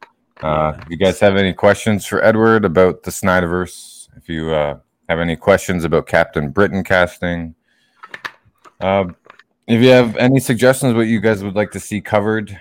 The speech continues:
Speaker 1: in the format we, we revealed today on small screen, please, please, uh, let, leave some suggestions there, um, and I'll start doing some research, and, uh, I'd like to do some, uh, uh,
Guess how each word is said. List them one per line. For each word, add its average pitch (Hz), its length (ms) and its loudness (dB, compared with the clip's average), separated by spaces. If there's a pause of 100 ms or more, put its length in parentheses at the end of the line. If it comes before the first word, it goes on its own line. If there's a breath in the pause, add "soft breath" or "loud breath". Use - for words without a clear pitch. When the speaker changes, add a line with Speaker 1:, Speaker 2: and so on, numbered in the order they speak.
(120)
Speaker 1:
in 95 180 -6
the 92 140 0
format 98 440 2
we, 92 360 -4
we 87 300 -4
revealed 87 400 -2
today 87 280 -2
on 90 140 -2
small 90 300 -2
screen, 92 420 -6
please, 101 540 -6
please, 90 360 0 (120)
uh, 82 180 2
let, 85 220 0 (280)
leave 92 200 -6
some 85 180 -8
suggestions 87 560 -6
there, 90 300 -2 (100)
um, 78 300 -6 (160)
and 80 100 -2
I'll 80 80 0
start 85 240 -2
doing 85 160 -2
some 80 180 -4
research, 90 480 -4
and, 76 240 -10 (480)
uh, 78 160 -4
I'd 76 60 -6
like 80 160 -2
to - 80 -18
do 78 140 -4
some, 76 320 -4
uh, 64 260 -4 (380)
uh, 60 180 -8